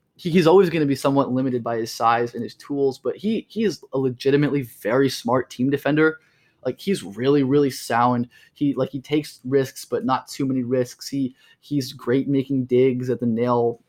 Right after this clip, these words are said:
weak side rotations, tags. Uh, he's got all of it. And then on the ball, like, he competes, and, like, he, like I said, he's always gonna have, he's always gonna have problems there because of his size. Um, but I really do believe, like, at his absolute ceiling, he can hit, like,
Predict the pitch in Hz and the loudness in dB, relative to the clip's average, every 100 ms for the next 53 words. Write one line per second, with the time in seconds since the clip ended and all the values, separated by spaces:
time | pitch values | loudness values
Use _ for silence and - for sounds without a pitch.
0 | 127 131 127 120 127 120 131 123 127 127 | -8 -8 -2 0 0 0 -4 -2 0 0
1 | 123 - _ _ _ _ - 131 127 127 | -2 -10 _ _ _ _ 0 2 2 0
2 | - - 139 160 151 165 139 139 127 - | -4 -6 -2 -2 0 4 4 4 0 -4
3 | _ _ - 185 196 180 180 160 156 147 | _ _ -8 -2 0 2 2 2 2 -2
4 | 151 147 131 - 147 151 - - - 110 | -4 -8 -8 -6 -6 -6 -8 -12 -8 -8
5 | 107 _ 131 127 - 143 151 156 156 170 | -8 _ -6 -4 -4 -4 -4 -2 0 0
6 | 143 135 180 185 160 151 131 120 147 135 | 0 4 6 6 4 2 2 -2 -6 -2
7 | 147 160 143 131 117 123 127 123 117 117 | 0 0 0 -4 0 0 0 -2 -4 -4
8 | 120 110 - 123 113 - _ _ _ _ | -10 -10 -4 -2 0 -4 _ _ _ _
9 | _ _ _ - _ _ _ _ 123 127 | _ _ _ -20 _ _ _ _ -4 0
10 | 123 123 - 160 156 214 160 190 190 139 | 0 -2 -2 2 4 4 6 6 6 2
11 | 165 143 143 151 127 127 127 143 135 120 | 0 0 0 0 -2 -2 0 0 0 -2
12 | 131 - 127 - 135 127 120 131 143 127 | -2 -6 -10 -4 -4 -2 -4 -4 -4 -2
13 | 123 - 117 110 | -6 -6 -8 -8